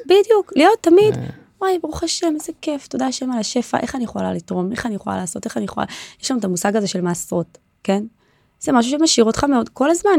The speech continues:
Speaker 1: כאילו, ממה ש-, זה לא רווח שלנו. לי, לא כואב לי לשנייה להביא מעשרות, ההפך, אני מביאה אפילו הרבה פעמים יותר, כי אני אומרת, "זה לא שלי. תגידי תודה בכלל שאת זה קיבלת", אז כאילו, איפה אני יכולה לחלוק? איפה אני יכולה לתת? איפה אני יכולה,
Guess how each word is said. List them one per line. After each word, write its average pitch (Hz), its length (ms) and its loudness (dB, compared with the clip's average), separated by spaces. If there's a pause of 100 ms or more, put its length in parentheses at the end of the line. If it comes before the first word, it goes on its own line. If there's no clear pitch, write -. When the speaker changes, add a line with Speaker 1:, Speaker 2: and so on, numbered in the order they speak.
Speaker 1:
כאילו, 214 200 2
ממה 226 140 2
ש-, - 80 -4 (100)
זה 208 100 6
לא 277 80 8
רווח 440 260 0
שלנו. 294 460 6 (560)
לי, - 100 0 (180)
לא 254 140 4
כואב 359 260 6
לי 359 80 8
לשנייה 262 380 2
להביא 208 200 4
מעשרות, 180 340 0
ההפך, - 200 -2
אני 196 100 0
מביאה 190 140 4
אפילו 254 280 2
הרבה 208 240 0
פעמים 294 220 2
יותר, 240 220 0 (100)
כי 226 80 2
אני 208 60 4
אומרת, 254 160 0
"זה 190 60 4
לא 220 80 0
שלי. 202 360 2 (380)
תגידי 254 220 4
תודה 269 220 4
בכלל 277 220 0
שאת 214 160 0
זה 254 100 4
קיבלת", 180 380 2
אז 170 140 -2
כאילו, 180 240 2 (880)
איפה 285 220 4
אני 330 60 8
יכולה 262 240 6
לחלוק? 233 340 4
איפה - 220 -4
אני 294 60 -2
יכולה 254 240 0
לתת? 185 340 0
איפה - 180 -4
אני 277 80 2
יכולה, 262 180 2